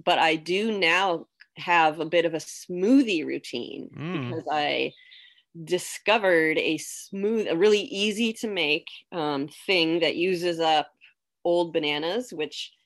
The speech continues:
Speaker 1: I was really, like, really excited when I realized I could use old bananas this way, um, 'cause I hate throwing them out. And
Speaker 2: I just threw out bananas 'cause we had fruit flies.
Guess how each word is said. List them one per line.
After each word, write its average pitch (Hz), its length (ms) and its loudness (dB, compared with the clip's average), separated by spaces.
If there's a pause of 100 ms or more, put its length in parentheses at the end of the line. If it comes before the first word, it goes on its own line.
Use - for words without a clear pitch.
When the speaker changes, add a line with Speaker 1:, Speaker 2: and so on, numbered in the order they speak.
(200)
Speaker 1:
I 170 80 -2
was 170 200 -4
really, 175 400 -2
like, 160 280 -2
really 190 240 2
excited 180 520 -2
when 175 140 -2
I 151 140 -4
realized 165 500 -2
I 170 60 -10
could 170 200 -10
use 170 300 -6
old 165 240 -4
bananas 156 520 -6
this 175 200 -10
way, 175 400 -2 (120)
um, 139 440 -8 (160)
'cause 170 120 -8
I 165 80 -4
hate 180 280 0
throwing 170 180 -2
them 151 120 -4
out. 254 300 0
And 143 260 -6
Speaker 2:
I 131 100 4
just 143 240 0
threw 135 160 2
out 123 180 4
bananas 120 320 0
'cause - 140 -16
we 120 60 -2
had 101 120 -6
fruit - 280 -6
flies. 107 600 -4